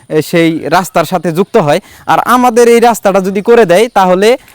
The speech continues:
আমরা সরাসরি বাগের বাজার পর্যন্ত যুক্ত হতে পারি, এইদিকে যদি এই রাস্তা থাকে।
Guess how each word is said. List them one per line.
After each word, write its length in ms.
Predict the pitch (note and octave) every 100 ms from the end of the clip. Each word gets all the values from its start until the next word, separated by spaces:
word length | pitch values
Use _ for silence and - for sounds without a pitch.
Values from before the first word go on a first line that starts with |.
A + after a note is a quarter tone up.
| _
আমরা 400 | E3+ F3 F3+ F3+
সরাসরি 520 | - G3+ G#3 E3+ F3
বাগের 380 | E3 D#3+ G3 G3+
বাজার 300 | G3 F#3 G3
পর্যন্ত 540 | F#3+ F#3+ F#3+ E3+ G3 F3 _ _ D3+
যুক্ত 240 | G#3 -
হতে 240 | G#3+ E3+ F3+
পারি, 200 | G3 A3
এইদিকে 380 | F3 E3 E3+
যদি 160 | E3 E3+
এই 120 | F3+
রাস্তা 300 | F3+ F3 D#3+
থাকে। 260 | E3 E3